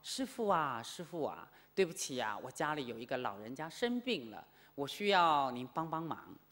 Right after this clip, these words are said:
他说：“你需要钱吗？”“我没有钱，我是出家人。”“你需要帮忙，我可以介绍不同人帮你。”他说：“不是，不是，我告诉你啊，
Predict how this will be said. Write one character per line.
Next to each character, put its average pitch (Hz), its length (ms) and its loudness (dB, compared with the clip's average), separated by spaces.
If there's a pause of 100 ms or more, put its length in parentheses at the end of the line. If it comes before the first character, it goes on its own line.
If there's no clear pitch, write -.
(220)
他 269 100 0
说 277 160 6
：“你 214 120 0
需 269 120 -2
要 285 120 8
钱 233 260 -2
吗 233 400 2
？”“我 156 100 4
没 143 180 0
有 175 120 0
钱， 113 280 -8
我 120 120 -10
是 135 100 -14
出 143 160 -10
家 135 220 0
人。 98 220 -8 (200)
”“你 170 80 -6
需 285 140 -2
要 277 80 8
帮 269 200 8
忙， 180 380 6
我 131 80 2
可 156 220 0
以 135 420 -2 (220)
介 180 180 0
绍 160 220 4
不 240 160 -2
同 147 160 -2
人 120 240 0
帮 135 240 0
你。” 113 160 -6
他 247 100 -8
说 302 140 -4
：“不 160 160 -10
是， - 140 -8
不 113 180 -12
是， - 240 -12 (340)
我 - 80 -10
告 285 180 4
诉 254 160 0
你 160 160 2
啊， 120 200 0